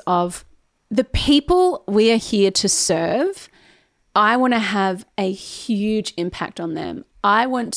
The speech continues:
to, like, be, I want our programs, I want our, like, the way we teach people, the, our, this podcast, the way that we connect with people, the way we do community,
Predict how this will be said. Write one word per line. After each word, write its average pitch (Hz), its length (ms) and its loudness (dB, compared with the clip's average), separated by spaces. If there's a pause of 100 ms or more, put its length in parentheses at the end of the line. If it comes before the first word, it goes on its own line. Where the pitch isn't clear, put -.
to, 202 320 -4 (180)
like, 190 200 -2 (280)
be, 220 420 2 (340)
I 208 120 2
want 262 180 0 (100)
our 208 220 2
programs, 220 680 -2
I 202 100 2
want 254 240 -2 (140)
our, 208 580 2
like, 190 320 -2 (160)
the 190 160 0
way 185 400 0
we 220 220 -2
teach - 580 -6
people, 208 460 -2
the, 185 320 -2
our, 185 200 2
this 214 320 2
podcast, 208 600 -2
the 190 100 -2
way 185 240 0
that 226 120 -2
we 226 100 -4
connect 190 340 -4
with 196 140 -6
people, 185 240 -4
the 180 100 -6
way 185 260 2
we 233 120 2
do 226 120 0
community, 196 720 0